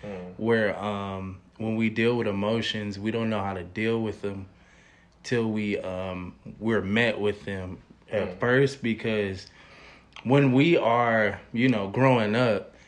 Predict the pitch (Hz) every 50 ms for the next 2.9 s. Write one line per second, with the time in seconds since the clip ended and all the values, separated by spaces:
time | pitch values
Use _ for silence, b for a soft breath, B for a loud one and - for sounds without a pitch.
0 | b b b b b b b _ _ - - 123 123 117 110 92 - - - 131
1 | 135 139 131 117 110 - - - 104 113 117 101 101 110 - - 107 98 113 120
2 | 110 101 98 107 120 117 117 113 104 - - 101 92 95 95 - - -